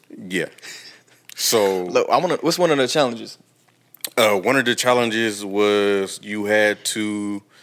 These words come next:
Speaker 1: create a Hoochie Daddy shirt.
Speaker 2: Saying Hoochie Daddies? Or
Speaker 1: Yeah.
Speaker 2: like
Speaker 1: Yeah, it had to be something, something that, that had to do with Hoochie Daddy. So you had to have Hoochie Daddy on the shirt with different designs.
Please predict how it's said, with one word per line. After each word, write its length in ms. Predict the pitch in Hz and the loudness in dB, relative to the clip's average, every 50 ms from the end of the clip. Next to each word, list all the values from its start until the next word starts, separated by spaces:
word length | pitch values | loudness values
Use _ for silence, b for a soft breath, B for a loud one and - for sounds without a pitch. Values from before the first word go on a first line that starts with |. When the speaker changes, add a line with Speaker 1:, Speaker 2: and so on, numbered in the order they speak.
| b b b b b b b | b b b b b b b
Speaker 1:
create 340 | - - 113 113 117 - - | -2 2 2 2 2 2 0
a 100 | 104 98 | -2 -2
Hoochie 340 | 90 98 123 113 - 117 107 | -2 -2 -4 -4 -4 -4 0
Daddy 280 | 101 101 101 95 95 87 | 2 2 2 2 0 -2
shirt. 320 | - - 104 90 85 - _ _ _ _ _ _ B B B B B B B B B B B _ _ _ _ _ _ _ _ _ _ - | -2 -2 -2 -2 -4 -6 _ _ _ _ _ _ B B B B B B B B B B B _ _ _ _ _ _ _ _ _ _ -6
Speaker 2:
Saying 380 | - - 113 113 123 123 131 | -4 -2 0 0 0 0 0
Hoochie 240 | 139 139 131 - 139 | -2 -2 -4 -4 0
Daddies? 380 | 131 143 147 147 143 139 - - _ _ _ _ _ _ _ - - | 0 2 2 2 0 -4 -6 -12 _ _ _ _ _ _ _ -10 -4
Or 120 | - 117 | -2 2
Speaker 1:
Yeah. 220 | 107 98 82 65 - - - | 2 2 2 0 -4 -6 -8
Speaker 2:
like 100 | 60 - - _ - | -10 -12 -12 _ -14
Speaker 1:
Yeah, 220 | 123 110 104 101 92 | -8 -4 -2 -2 -2
it 260 | 87 87 92 98 98 | -2 -2 -2 0 2
had 200 | 107 110 107 95 | 2 2 2 0
to 60 | 104 | -2
be 340 | 98 101 107 107 104 104 98 | -4 -4 -4 -4 -4 -6 -6
something, 540 | 95 90 - - 123 117 113 - 120 113 110 | -6 -6 -4 -2 -2 -2 -2 -2 -2 -2 -2
something 300 | - - 120 117 117 107 101 | -2 -2 -2 -2 -2 -2 0
that, 220 | 107 104 98 - - B B B B B B B | 0 0 0 -2 -6 B B B B B B B
that 100 | 98 95 | -2 0
had 160 | 98 113 110 98 | 2 2 2 0
to 60 | 98 | -2
do 140 | 95 101 107 | -4 -4 -4
with 160 | 101 98 92 | -2 -2 -4
Hoochie 240 | 92 101 95 - 92 | -4 -6 -10 -10 -8
Daddy. 260 | 82 85 82 80 - 90 | -8 -8 -8 -8 -10 -10
So 160 | - - 95 | -8 -4 -4
you 180 | 90 92 98 104 | -4 -4 -2 0
had 140 | 104 101 95 | 0 2 2
to 100 | 101 95 | 0 0
have 240 | 101 104 95 87 - | 2 0 0 0 -2
Hoochie 280 | 113 117 104 - 107 98 | -4 -4 -4 -4 0 2
Daddy 260 | 107 107 101 107 - | 2 2 2 0 -2
on 180 | - 110 113 | -2 -2 0
the 60 | 110 101 | 0 -2
shirt 420 | - - 113 110 110 107 101 - B B B B B B | -2 0 2 2 2 0 -2 -6 B B B B B B
with 180 | 98 90 82 | -8 -6 -2
different 320 | 87 104 - - 101 92 85 | -2 -2 0 -2 -4 -6 -6
designs. 800 | 90 87 87 110 110 110 110 107 107 104 104 101 98 - - | -6 -4 -2 0 0 0 0 0 -2 -4 -6 -8 -10 -12 -14